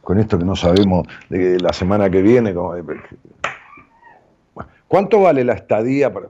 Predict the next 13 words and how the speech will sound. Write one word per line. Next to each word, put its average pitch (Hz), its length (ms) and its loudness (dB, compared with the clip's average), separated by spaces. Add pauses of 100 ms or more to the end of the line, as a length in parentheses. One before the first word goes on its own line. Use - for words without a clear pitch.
(200)
No, 113 320 -6
no, 107 160 -6
no, 107 160 -8
no 110 140 -4
le 117 100 -2
puedo 107 200 0
decir, 95 280 -4
Marita, 85 460 -4
allá 85 300 0
en 92 40 2
la 92 60 2
institución 85 560 -2
donde, 85 200 -2